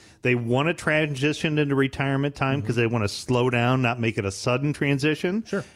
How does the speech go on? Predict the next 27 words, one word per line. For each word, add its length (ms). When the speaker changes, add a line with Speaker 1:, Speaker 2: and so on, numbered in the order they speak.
Speaker 1:
And 80
then 80
also 340
sometimes 520
they, 240
they 180
like 240
to 80
have 300
income 400
in 100
retirement. 500
But 200
folks, 240
I 100
think 220
you, 100
there 220
are 200
traps 560
that 100
you 120
have 80
to 100
watch 280
out 240
for, 540